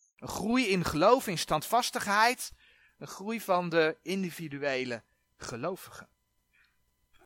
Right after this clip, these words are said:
Maar dat betekent dat evangelisten, herders en leraars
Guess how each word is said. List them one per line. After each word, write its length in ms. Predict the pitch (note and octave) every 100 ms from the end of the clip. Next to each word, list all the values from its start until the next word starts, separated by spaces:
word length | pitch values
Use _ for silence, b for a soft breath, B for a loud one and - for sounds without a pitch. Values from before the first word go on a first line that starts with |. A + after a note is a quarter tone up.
| _ _
Maar 140 | E3 F3
dat 160 | A#3+
betekent 720 | F3+ - C#4+ C#4 E3+ E3 - _ _ _ _ _ _ _ _ b b b
dat 140 | - E3
evangelisten, 1080 | G3 G#3 G3+ E3+ D#3 A#3 - - A#3+ C4+ F#3+
herders 580 | C#3 E3 A3+ A#3+ C4 D3+
en 200 | C3+ C3+
leraars 680 | G#3 A#3 C#3+ C3+ G3+ -